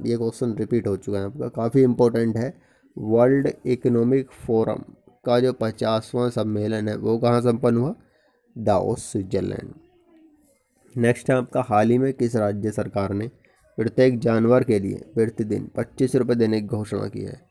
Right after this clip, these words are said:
अब ऐसी परिस्थितियों में, अ, जानवरों के लिए भी संकट उत्पन्न हुआ है, तो ये, अ, स्टेप उठाया है गुजरात गवर्नमेंट ने, ठीक है। गुजरात गवर्नमेंट ने स्टेप उठाया है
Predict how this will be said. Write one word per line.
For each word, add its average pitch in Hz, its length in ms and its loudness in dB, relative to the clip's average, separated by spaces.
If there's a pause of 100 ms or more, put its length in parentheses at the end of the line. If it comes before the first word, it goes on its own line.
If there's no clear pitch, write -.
(720)
अब 113 180 0
ऐसी 113 260 2
परिस्थितियों 123 680 0
में, 120 260 0 (240)
अ, 113 280 -2 (120)
जानवरों 113 500 2
के 127 80 4
लिए 117 160 4
भी 120 80 4
संकट 117 380 2
उत्पन्न 117 300 2
हुआ 110 240 2
है, 123 180 -4
तो 123 180 -2
ये, 123 300 2
अ, - 100 -6 (520)
स्टेप 113 460 -2
उठाया 101 300 -4
है 127 120 -4
गुजरात 104 480 0
गवर्नमेंट 101 500 -2
ने, - 80 -12
ठीक 110 340 -8
है। 113 140 -12 (600)
गुजरात 104 580 0
गवर्नमेंट 113 460 2
ने 120 180 4
स्टेप 110 260 -2
उठाया 101 400 -2
है 131 220 -6